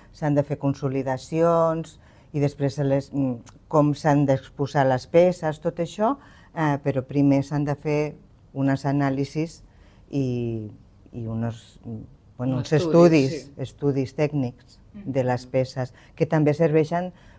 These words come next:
Speaker 1: per saber aquesta peça, eh, una mica més d'història de la peça i de les tècniques i posar-les en el seu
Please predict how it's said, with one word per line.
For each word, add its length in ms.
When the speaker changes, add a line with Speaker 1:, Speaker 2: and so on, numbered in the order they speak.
Speaker 1:
per 360
saber 600
aquesta 480
peça, 500
eh, 220
una 200
mica 260
més 220
d'història 720
de 100
la 220
peça 600
i 120
de 240
les 280
tècniques 800
i 460
posar-les 540
en 80
el 120
seu 220